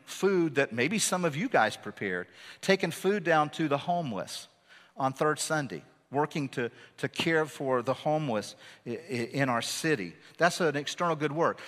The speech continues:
Some of you this week have worked over, uh, with, in partnership with, uh, Low Country Cares Ministries that we're a, a part of, and,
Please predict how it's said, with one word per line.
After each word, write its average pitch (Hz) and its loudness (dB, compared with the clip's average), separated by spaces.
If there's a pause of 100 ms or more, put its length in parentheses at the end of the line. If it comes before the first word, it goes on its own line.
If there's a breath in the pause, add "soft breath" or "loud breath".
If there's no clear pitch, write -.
Some 196 0
of 185 4
you 185 2
this 165 2
week 196 -2
have 139 4
worked 165 2
over, 160 2 (260 loud breath)
uh, 143 6
with, 147 0
in 143 0
partnership 175 0
with, 139 -2
uh, 139 4 (220 loud breath)
Low 156 4
Country 165 -2
Cares 185 -2
Ministries 113 -4
that - -6
we're 127 2
a, - 0
a 113 2
part 170 2
of, 92 0 (360 loud breath)
and, 135 4